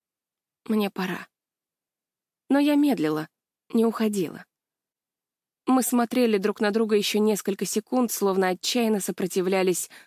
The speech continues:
новому порыву. Райан сглотнул, сделал шаг в сторону постели, взъерошил волосы и снова посмотрел на меня. «Селина, если ты не выйдешь прямо сейчас,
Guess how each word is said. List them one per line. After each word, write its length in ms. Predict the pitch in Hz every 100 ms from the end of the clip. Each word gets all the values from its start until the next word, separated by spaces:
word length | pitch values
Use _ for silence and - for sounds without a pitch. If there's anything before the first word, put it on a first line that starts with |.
| _ -
новому 440 | 214 190 170 170
порыву. 460 | 165 170 135 - - _ _ _ _ _ _ _ _ _ _ _
Райан 340 | 202 196 190 185
сглотнул, 640 | 185 196 202 226 240 220
сделал 360 | 185 170 185 180
шаг 240 | - 180
в 40 | -
сторону 300 | 196 180 175
постели, 580 | 180 - - 233 185 - _ _ _ _ _ _
взъерошил 540 | 220 214 254 254 240 233
волосы 400 | 262 240 202 185
и 40 |
снова 320 | - 196 190
посмотрел 540 | 175 196 185 170 165 160
на 60 |
меня. 340 | 156 160 151 - _ _ _ _ _ _ _ _ _ _
«Селина, 480 | - - 190 180 160
если 340 | 151 156 -
ты 160 | - 185
не 180 | 175 175
выйдешь 360 | 170 - - -
прямо 300 | - 160 151
сейчас, 540 | - - 214 214 -